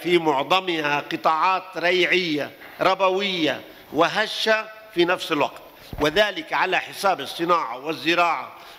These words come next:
وقطاع التكنولوجيا والمعلومات، وخصوصا بعد نهاية الحروب في لبنان. وعليه ما جعل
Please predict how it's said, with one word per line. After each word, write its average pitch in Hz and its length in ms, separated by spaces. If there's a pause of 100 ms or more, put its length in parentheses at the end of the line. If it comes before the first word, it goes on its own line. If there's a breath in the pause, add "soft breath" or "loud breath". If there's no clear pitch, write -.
(100)
وقطاع 175 500
التكنولوجيا 185 760
والمعلومات، 175 760 (360 loud breath)
وخصوصا 170 540
بعد 170 320
نهاية 160 440
الحروب 156 440
في 156 80
لبنان. 160 460 (760 loud breath)
وعليه 147 640 (560)
ما 143 200
جعل 139 640